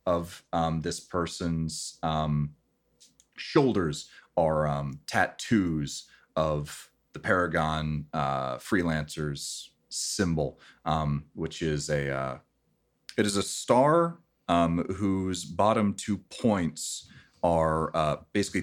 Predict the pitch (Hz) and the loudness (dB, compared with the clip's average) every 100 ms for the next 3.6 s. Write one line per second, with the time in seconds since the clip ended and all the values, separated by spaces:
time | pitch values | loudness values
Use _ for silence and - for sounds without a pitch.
0 | 85 - 120 101 90 85 76 - - 80 | -6 0 2 4 4 2 2 -2 -2 -2
1 | 76 76 82 85 80 73 71 - - - | -2 0 2 2 0 -2 -4 -8 -12 -18
2 | - - 95 - 82 82 82 - 98 - | -8 -2 -2 0 -2 0 -4 -2 -2 -2
3 | - 92 90 78 78 | 0 0 0 -2 -4